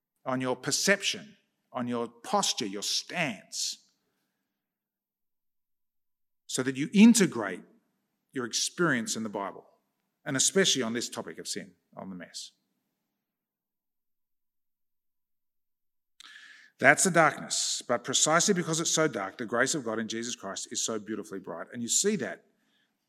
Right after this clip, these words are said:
uh, when the apostle goes on to say that we're saved by grace. And what he means by that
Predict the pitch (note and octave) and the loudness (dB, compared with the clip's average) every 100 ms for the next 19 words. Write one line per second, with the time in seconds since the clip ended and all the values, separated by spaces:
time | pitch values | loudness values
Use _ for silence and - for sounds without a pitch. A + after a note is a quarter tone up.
0 | _ C3 A#2 B2 C3+ C3 B2 D3+ E3 C#3 | _ -4 -4 -2 -2 -2 -4 -2 -2 0
1 | B2+ A#2+ D3 F3 - G2+ A2 B2 A2 - | -2 0 -2 0 -2 -2 -4 -4 -2 -2
2 | A#2+ B2 A2 A#2+ A2 C#3 A#2 - - - | -2 -2 -4 -4 -4 -6 -6 -6 -6 -8
3 | - _ _ _ _ _ _ C3+ C#3 D3+ | -14 _ _ _ _ _ _ -4 0 2
4 | D3 C#3+ G#3+ G3 A2 E2 D2+ | 4 6 6 6 0 -10 -14